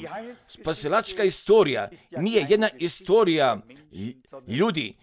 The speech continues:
nego jeste ta Božja istorija sa tim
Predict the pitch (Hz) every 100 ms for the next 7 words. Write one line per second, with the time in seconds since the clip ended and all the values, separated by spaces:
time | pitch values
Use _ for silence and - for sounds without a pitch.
0 | - 98 139 226 170 190 220 220 - 151
1 | 139 - 220 190 - 107 202 214 185 156
2 | - 196 160 120 107 _ _ - - 151
3 | - 202 220